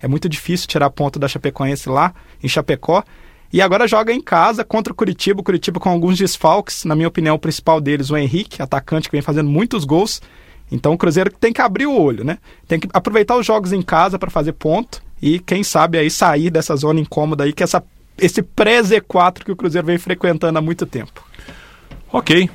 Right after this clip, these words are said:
Speaker 2: bem, temos aqui mensagem dos nossos ouvintes. O Rafael, lá de Teresina, tá dizendo aqui: "O River do Piauí já foi o papão da Série B." Tá aí a mensagem do Rafael.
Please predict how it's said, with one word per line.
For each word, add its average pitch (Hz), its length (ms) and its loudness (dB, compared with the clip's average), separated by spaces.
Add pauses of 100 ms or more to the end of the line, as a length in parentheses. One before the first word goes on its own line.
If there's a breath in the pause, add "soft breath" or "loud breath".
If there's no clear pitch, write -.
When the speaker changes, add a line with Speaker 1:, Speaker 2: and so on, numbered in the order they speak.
Speaker 2:
bem, 180 200 2
temos 175 240 0
aqui 160 180 -2
mensagem 135 460 2
dos 131 120 2
nossos 131 160 0
ouvintes. 196 760 0
O 131 60 0
Rafael, 135 800 2 (180)
lá 120 200 0
de 117 140 0
Teresina, 127 600 0
tá 156 120 0
dizendo 143 240 0
aqui: 127 180 -2
"O 131 80 2
River 113 560 0
do 98 100 -8
Piauí 113 440 0
já 123 140 0
foi 143 260 -2
o 151 60 -2
papão - 640 -2
da 135 120 -6
Série 165 360 -4
B." 143 240 -2 (240)
Tá - 120 -12
aí - 80 -6
a 123 60 -4
mensagem 117 480 -4
do 110 100 -2
Rafael. 113 640 0